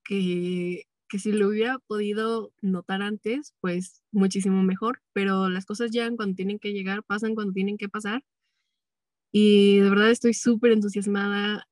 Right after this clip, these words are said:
Em, veo que algunos amigos conocidos ya se graduaron, ¿no? De, de esa carrera y me emociona muchísimo visualizarme recibiendo mi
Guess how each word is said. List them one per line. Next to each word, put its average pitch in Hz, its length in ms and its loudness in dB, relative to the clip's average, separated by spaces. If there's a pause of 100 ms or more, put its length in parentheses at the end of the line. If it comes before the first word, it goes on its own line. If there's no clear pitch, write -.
Em, 180 680 -2 (160)
veo 196 300 0
que 180 520 -4
algunos 190 580 -4 (300)
amigos 185 520 -2
conocidos 190 400 -6
ya 190 120 -4
se 196 140 -6
graduaron, 175 580 -6
¿no? 175 300 -4
De, 165 540 -8 (160)
de 175 160 2
esa 202 220 0
carrera 180 640 0 (420)
y 220 80 4
me 226 80 8
emociona 214 800 2
muchísimo 202 560 -6
visualizarme 185 880 -4
recibiendo 175 600 -6
mi 170 220 -2